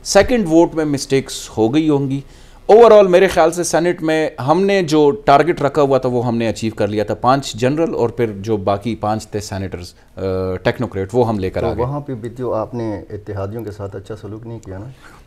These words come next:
Speaker 1: देखें, इत्तेहादियों को जो वोट पाकिस्तान तहरीक इंसाफ की तरफ से देने थे, वो हमने दे दिए थे।
Speaker 2: मिल गए।
Speaker 1: ये मेरे पास पूरी कैलकुलेशन पड़ी
Speaker 2: ठीक।
Speaker 1: हुई है।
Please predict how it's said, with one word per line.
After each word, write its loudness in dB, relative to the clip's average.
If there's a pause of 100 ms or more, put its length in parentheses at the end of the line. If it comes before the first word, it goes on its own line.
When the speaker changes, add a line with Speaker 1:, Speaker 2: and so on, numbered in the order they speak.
Speaker 1:
देखें, 2 (1300)
इत्तेहादियों 4 (240)
को 2
जो 4
वोट 2
पाकिस्तान 0
तहरीक 0
इंसाफ 0 (100)
की -6
तरफ -2
से -6
देने 2
थे, -2
वो 0
हमने -4
दे 0
दिए -8
थे। -18 (220)
Speaker 2:
मिल -8
गए। -10
Speaker 1:
ये 4
मेरे 6
पास 0
पूरी 0
कैलकुलेशन -4
पड़ी -8
Speaker 2:
ठीक। -8
Speaker 1:
हुई -10
है। -16